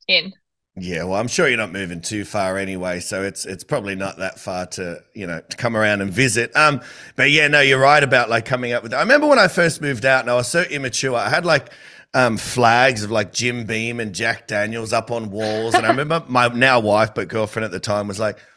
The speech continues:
Speaker 2: "What are you doing? This is disgusting." I was like, "It's my house. I'll have it how, I'll have it how I want." Now we look back and think, "Oh my God, that was just," yeah, n-,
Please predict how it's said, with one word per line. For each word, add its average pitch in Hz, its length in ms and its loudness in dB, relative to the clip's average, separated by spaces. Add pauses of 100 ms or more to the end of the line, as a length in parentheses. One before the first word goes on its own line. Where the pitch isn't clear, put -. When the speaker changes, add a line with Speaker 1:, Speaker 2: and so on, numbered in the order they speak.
Speaker 2:
"What 165 240 -14
are 185 60 -8
you 117 180 -8
doing? 104 380 -8
This 117 180 -10
is 170 140 -8
disgusting." - 720 -8
I - 20 -8
was 101 100 -8
like, 110 140 -2 (100)
"It's - 140 -20
my 156 240 6
house. 147 400 2
I'll 143 200 2
have 170 260 4
it 175 180 2
how, 151 220 0 (280)
I'll 123 140 4
have 165 180 2
it 139 100 -2
how 131 200 4
I 117 80 4
want." 113 280 2
Now 117 180 0
we 110 60 -4
look 104 160 -6
back 101 200 -4
and 95 80 -10
think, - 200 -14
"Oh 123 140 -10
my 90 160 -16
God, 92 320 -14
that 92 140 -16
was - 300 -18
just," - 280 -18 (720)
yeah, 92 300 -4 (220)
n-, 143 100 -4